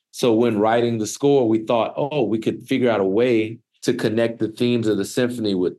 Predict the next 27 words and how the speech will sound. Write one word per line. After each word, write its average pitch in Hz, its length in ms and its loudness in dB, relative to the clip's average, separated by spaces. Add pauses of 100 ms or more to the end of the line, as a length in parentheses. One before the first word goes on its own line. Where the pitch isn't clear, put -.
(180)
themes 120 340 0
within 104 440 0
the 98 80 -2
narrative." 95 760 0 (440)
And 110 120 0
it 110 120 2
all 120 240 4
culminated 127 640 0
into 101 260 -2
this 95 240 -2
song, 135 380 0
which 98 200 -2
made 107 280 0
perfect 127 380 0
sense, 120 260 0
but 101 100 2
we 104 140 0
couldn't 110 260 0
see 127 340 2
it 82 220 -2 (420)
until 117 280 2
the 107 80 2
very 101 340 2
end 123 160 2
of 104 80 2
the 92 60 -2
process. - 680 -6